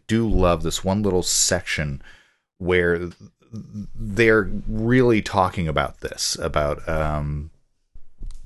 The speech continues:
what gives something power, that belief. It's, it's, it's great. So,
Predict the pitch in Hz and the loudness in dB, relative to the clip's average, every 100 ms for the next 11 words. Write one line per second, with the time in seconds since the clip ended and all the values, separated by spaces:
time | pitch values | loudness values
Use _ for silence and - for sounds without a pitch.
0 | - - 104 98 85 - 87 - 80 71 | -12 -4 2 2 2 0 0 2 0 0
1 | 76 71 76 69 65 65 - - 67 67 | -6 -4 -4 -4 -6 -8 -12 -12 -10 -4
2 | 117 - 151 147 - - 110 - 69 55 | -4 0 2 4 2 0 -4 -4 -8 -10
3 | - - - - 69 | -12 -8 -6 -4 -4